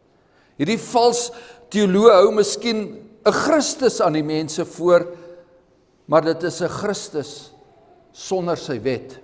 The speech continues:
Hulle het hulle self afgekeer van die heilige gebod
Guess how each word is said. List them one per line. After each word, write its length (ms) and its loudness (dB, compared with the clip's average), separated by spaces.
Hulle 140 2
het 100 2
hulle 140 -2
self 580 2
afgekeer 680 0
van 200 -4
die 80 2
heilige 420 2
gebod 580 -2